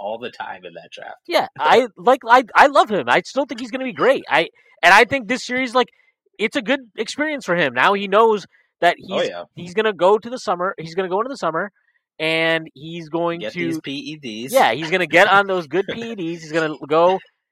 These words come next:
Speaker 2: you know, he's gonna sign up with Clutch, get the hookup from Bron. Uh, you know, he'll be start, he'll start eating his Wheaties, start just, you know, pounding fucking protein shakes every day, like, fifteen times a day, whatever. Like, he's,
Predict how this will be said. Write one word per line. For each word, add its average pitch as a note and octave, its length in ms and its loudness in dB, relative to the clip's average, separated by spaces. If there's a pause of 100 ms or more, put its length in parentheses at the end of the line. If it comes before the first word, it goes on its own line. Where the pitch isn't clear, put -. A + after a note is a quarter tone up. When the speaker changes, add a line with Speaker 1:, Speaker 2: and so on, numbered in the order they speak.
(120)
Speaker 2:
you F3+ 120 -4
know, D#3+ 100 2
he's D#3 120 -6
gonna D#3+ 200 0 (100)
sign F3 260 2
up G3+ 100 -2
with G#3+ 140 -6
Clutch, - 460 0 (340)
get D#3+ 160 -2
the G3+ 80 0
hookup G3 300 0
from G3+ 160 -8
Bron. D3 400 2 (500)
Uh, D3+ 520 8
you E3+ 120 -12
know, D3 140 -2
he'll D#3 180 -4
be D3+ 160 -6
start, D#3+ 300 0
he'll C#3+ 180 -4
start - 220 -6
eating D3 180 -10
his A#2+ 140 -14
Wheaties, F#3 480 -8 (480)
start D3+ 460 4
just, C#3+ 380 -4 (140)
you E3 140 -16
know, A#2+ 200 0 (120)
pounding D#3+ 640 -2
fucking D3 260 -4
protein F3+ 440 -4
shakes F3 300 -6
every D#3+ 220 -8
day, D#3 320 -2 (440)
like, C3+ 140 -4 (260)
fifteen F3 360 -8
times D3+ 240 -2
a C#3 40 -14
day, E3 160 0 (200)
whatever. C#4+ 320 6
Like, G#3+ 120 2
he's, A#3+ 160 -6